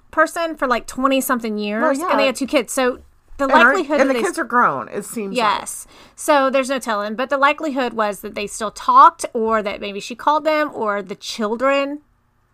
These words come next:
Speaker 1: their adult children might have told her. Who knows?
Speaker 2: Just a quick question. Was the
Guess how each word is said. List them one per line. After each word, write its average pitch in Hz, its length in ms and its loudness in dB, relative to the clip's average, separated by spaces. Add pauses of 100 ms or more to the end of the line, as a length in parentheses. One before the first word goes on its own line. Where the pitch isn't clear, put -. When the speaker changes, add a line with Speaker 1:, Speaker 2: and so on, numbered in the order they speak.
(140)
Speaker 1:
their 220 160 -2
adult 208 240 -6
children 285 420 -2
might 269 180 0
have 277 100 -4
told 269 280 -4
her. 269 360 -2 (220)
Who 311 140 0
knows? - 460 -6 (680)
Speaker 2:
Just - 380 -4 (460)
a 214 80 -2
quick 233 280 -2
question. 180 680 0 (500)
Was 311 680 4 (160)
the 190 440 -2